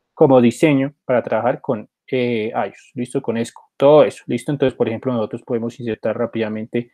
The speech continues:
eh, lo que es, por ejemplo, aquí un, eh, un, ¿qué? Un navigation, ¿listo? Una, un control de navegación,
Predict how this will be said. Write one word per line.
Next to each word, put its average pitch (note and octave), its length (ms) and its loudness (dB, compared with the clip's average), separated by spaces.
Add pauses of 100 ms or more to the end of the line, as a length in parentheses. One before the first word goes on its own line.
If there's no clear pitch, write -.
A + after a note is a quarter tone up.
(580)
eh, A#2+ 560 6 (360)
lo B2 180 0
que A#2 260 -2
es, A2+ 100 -6
por B2+ 180 -2
ejemplo, A2+ 440 -4
aquí C3 420 -2 (920)
un, C3 580 -2
eh, A#2 720 2 (680)
un, B2 200 -6
¿qué? D3+ 240 2
Un C#3+ 120 0
navigation, B2+ 580 0 (880)
¿listo? D3 300 2
Una, C3+ 460 2
un C3+ 180 -4
control C#3 340 0
de C#3 60 -2
navegación, C#3+ 640 0